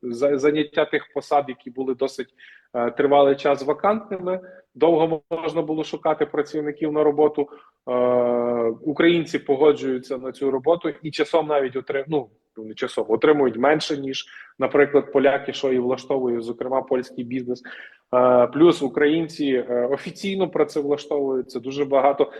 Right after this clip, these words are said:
До речі, дуже просто, абсолютно нескладно, е, змінити там, наприклад, е, вид ді-, е, цей, е, діяльність з українського фопа на польський, тобто і почати працювати, типу, під їхньою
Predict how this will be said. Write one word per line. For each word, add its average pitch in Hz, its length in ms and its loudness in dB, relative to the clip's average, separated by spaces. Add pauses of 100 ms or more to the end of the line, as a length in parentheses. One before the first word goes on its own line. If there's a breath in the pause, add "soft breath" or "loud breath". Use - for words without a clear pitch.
(140 loud breath)
До 143 60 4
речі, 151 220 2
дуже 165 300 -4
просто, 147 760 -4 (120)
абсолютно 135 580 -6
нескладно, 123 680 0 (460 soft breath)
е, 113 200 2
змінити 123 500 0
там, 117 300 -4
наприклад, 113 600 -2
е, 113 40 0
вид 110 380 2
ді-, 120 380 -2
е, 113 40 -2
цей, 107 300 -4 (340 loud breath)
е, 110 720 0
діяльність 127 520 0
з 110 40 -8
українського 139 680 -2
фопа 120 380 -4
на 113 100 -4
польський, 123 600 -8
тобто 104 240 -8
і 104 40 -4
почати 110 640 0 (400)
працювати, 117 560 -2
типу, - 320 -8
під 104 200 -6
їхньою 110 380 -4